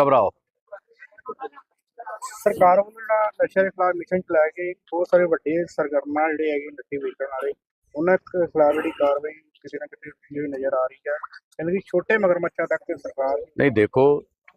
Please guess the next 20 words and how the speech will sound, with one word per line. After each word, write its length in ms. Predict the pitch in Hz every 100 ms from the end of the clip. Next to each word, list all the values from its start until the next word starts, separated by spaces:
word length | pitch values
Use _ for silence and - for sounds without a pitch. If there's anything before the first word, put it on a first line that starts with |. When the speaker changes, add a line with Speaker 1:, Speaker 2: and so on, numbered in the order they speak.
| _ _ _ _ _ _ - - -
Speaker 1:
ਅਸੀਂ, 480 | 113 - 127 117 117 - _ _ - - - - - _ _ _ _ _ _ _ _ _ -
ਸਾਡੇ 200 | 113 110
ਮੁੱਖ 260 | 110 107 -
ਮੰਤਰੀ 320 | 110 104 113
ਸਾਹਿਬ 300 | 101 117 120 - _ _ _ _ _ _ _ _ _ _ _ _ 240 - _ _ _ - _ - - 92 -
ਇੱਕ 200 | 120 117
ਦੋ 200 | 120 117
ਤਰੀਕ 280 | 120 110 107
ਤੋਂ 120 | 107 110
ਆਪਾਂ 160 | 117
ਚਾਲੂ 260 | 98 107 104
ਕਰਨ 200 | 107 101
ਲੱਗੇ, 180 | 101 113
ਪਿੰਡਾਂ 360 | 104 101 104
'ਚ 100 | 92
ਵੀ 120 | 107
ਫੰਕਸ਼ਨ 400 | 107 110 98 110
ਰੱਖ 200 | 104 101 104
ਰਹੇ 200 | 113
ਹਾਂ। 80 | 117